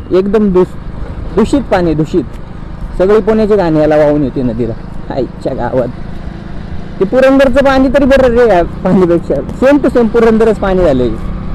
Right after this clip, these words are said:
चला आता मॅप एकदा चेक केला पाहिजे आणि कुठून कसं जायचं ते.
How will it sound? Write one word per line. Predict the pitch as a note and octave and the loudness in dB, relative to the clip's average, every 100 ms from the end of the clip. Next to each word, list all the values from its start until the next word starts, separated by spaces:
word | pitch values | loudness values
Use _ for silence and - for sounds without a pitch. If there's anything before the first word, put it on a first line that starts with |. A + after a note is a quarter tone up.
| - - - - - - - - | -4 -6 -6 -4 -4 -4 -4 -4
चला | D3 C#3+ | -2 -2
आता | A#3 A#2+ - - - - C#3 | -2 -2 -4 -4 -4 -4 -2
मॅप | E3+ G#3 | 0 2
एकदा | G#3 G#3+ | 2 2
चेक | G#3+ G#3+ - | 2 0 2
केला | G3 | 2
पाहिजे | F3 E3+ D#3+ | 2 2 2
आणि | |
कुठून | D#3 E3 D#3 | 2 2 2
कसं | D3+ C#3+ | 2 2
जायचं | D3 A#2 - | 2 2 2
ते. | C3 | 2